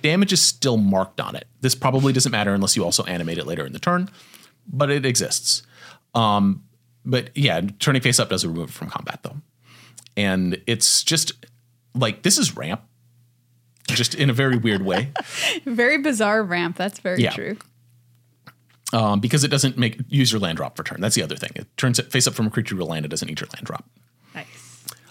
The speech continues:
Speaker 1: Uh, caught red-handed. Red and four for an instant. This spell can't be countered. And it reminds you, this includes by the ward ability.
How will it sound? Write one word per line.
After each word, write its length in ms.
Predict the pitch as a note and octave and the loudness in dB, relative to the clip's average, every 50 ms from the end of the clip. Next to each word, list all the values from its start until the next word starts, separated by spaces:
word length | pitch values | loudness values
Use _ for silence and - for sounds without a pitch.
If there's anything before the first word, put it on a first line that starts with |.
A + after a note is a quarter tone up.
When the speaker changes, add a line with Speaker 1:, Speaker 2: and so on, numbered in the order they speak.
| - - | -8 -4
Speaker 1:
Uh, 200 | - E2 D#2+ D#2 | -2 -2 -2 -2
caught 460 | - - - - - - - - - | -4 -6 -4 -2 0 -2 -2 0 0
red-handed. 680 | C3+ C#3 D#3 D#3+ C3 - A#2 G2 F2+ D#2+ D#2+ - - - _ _ _ _ _ - - - - - | 2 2 2 2 0 0 0 -2 -2 -2 -6 -10 -14 -18 _ _ _ _ _ -20 -20 -20 -10 -2
Red 220 | G#2+ B2 C3+ D3 | 0 2 2 2
and 140 | D3+ E3+ D#3+ | 2 2 0
four 380 | - - G3+ A#3+ F#3+ - - - - | 0 0 -2 -2 -2 -4 -6 -6 -4
for 160 | - C3 B2+ | 0 0 0
an 60 | B2+ - | 2 2
instant. 480 | - E3+ - - - - - - - _ _ _ _ _ _ _ _ _ _ | 2 2 0 0 -4 -8 -14 -18 -20 _ _ _ _ _ _ _ _ _ _
This 200 | - G3+ A#3+ - | -2 2 4 4
spell 360 | - - - D#3 D#3 E3 F3+ - | 4 4 4 2 2 2 2 -2
can't 400 | - - - - C#3 C#3 - - | -4 -6 -2 0 0 0 0 -2
be 100 | - - | -2 -2
countered. 420 | - - F2 D#2+ - - - - _ _ _ _ _ _ _ - - - _ _ - | -2 -4 -6 -6 -6 -8 -10 -12 _ _ _ _ _ _ _ -20 -20 -20 _ _ -2
And 80 | A2 | -2
it 120 | A#2+ A#2+ - | 0 0 2
reminds 440 | C3 C3 B2+ - D#3+ D#3+ D3+ - D3 | 2 4 4 6 6 6 4 4 2
you, 180 | - - - - - - - - _ - | 0 -6 -10 -12 -16 -18 -20 -16 _ 0
this 260 | B2 C#3 D#3+ - - | 2 4 4 6 6
includes 460 | A#3+ A3 - - F#3 F#3 F#3 E3 D#3 | 4 4 4 4 4 4 4 2 2
by 160 | C3 B2+ C3 | 2 2 4
the 100 | C3 B2 | 4 4
ward 320 | A2+ A2 G#2+ G#2+ G#2+ G2+ F#2+ | 4 4 4 4 4 2 2
ability. 420 | E2+ - A#1 A#1 A#1+ - - _ | 0 -2 -4 -4 -6 -8 -10 _